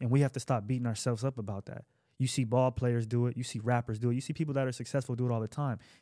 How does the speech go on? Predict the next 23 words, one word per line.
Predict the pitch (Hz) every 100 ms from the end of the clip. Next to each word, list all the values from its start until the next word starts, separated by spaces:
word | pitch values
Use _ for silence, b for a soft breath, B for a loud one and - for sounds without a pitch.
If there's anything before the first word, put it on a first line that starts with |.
| B
And | 113
this | 151
is | 170 131
why | 123 156
they | 139 123
meet | 127
their | 120 113
demise. | 110 131 151 - - - _ _ _ _ _ _ _ -
Because | 123 131
a | 117
lot | 127 170
of | 180
times, | 123 113 110 123 - _ _ _ _ _ _ _ -
they're | 135
trying | - 143 127
to | 107
please | - 160 165
those | 135 123
people | - 120
that | 120 113
were | 101
day | 117 123
one, | 120 147 117